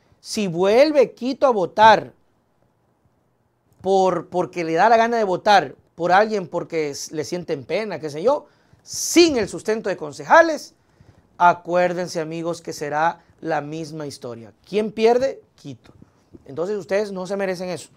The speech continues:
La ciudad de Quito no se merece eso. Piense, mi querido Pilluelín, en proyecto,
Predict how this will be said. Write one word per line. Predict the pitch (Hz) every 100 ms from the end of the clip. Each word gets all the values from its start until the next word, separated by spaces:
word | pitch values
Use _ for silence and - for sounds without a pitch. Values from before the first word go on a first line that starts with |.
| _ - _ _
La | 143
ciudad | 139 151 165
de | 175
Quito | 196 196
no | 175 170 202 -
se | - 185
merece | 165 165 175 - -
eso. | 139 - - _ _ _ _ _
Piense, | 214 247 277 247 240
mi | 214
querido | 202 240 240
Pilluelín, | 226 190 202 220
en | 214
proyecto, | 202 185 156 180 202 - - 120